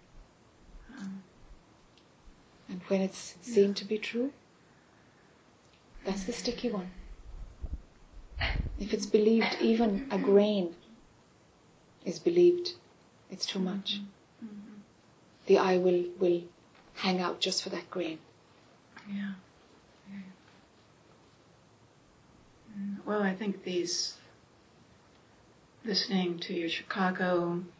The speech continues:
Speaker 1: that webcast, and then being with you last night and today,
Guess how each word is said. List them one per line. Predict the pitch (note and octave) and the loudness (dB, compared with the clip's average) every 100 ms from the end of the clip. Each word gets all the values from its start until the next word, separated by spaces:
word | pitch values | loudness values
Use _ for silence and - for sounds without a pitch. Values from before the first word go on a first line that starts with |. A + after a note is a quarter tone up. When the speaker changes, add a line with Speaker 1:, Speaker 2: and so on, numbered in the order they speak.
| - - - - - | -20 -20 -20 -18 -4
Speaker 1:
that | G3+ F3+ | -4 2
webcast, | F#3+ F#3 - E3+ E3 - | 2 2 -2 -4 -2 -2
and | E3+ D#3+ | -2 -4
then | D#3+ | -4
being | E3 F3+ E3+ | -4 -2 -2
with | D#3+ | -6
you | F#3+ E3 E3 - - - - | -6 -4 -6 -8 -20 -20 -12
last | - E3+ E3+ | -2 0 0
night | F#3 F3 | 0 0
and | E3 D#3 | -2 -4
today, | - F#3+ F#3 D#3+ D3+ | -4 -2 -2 -2 -8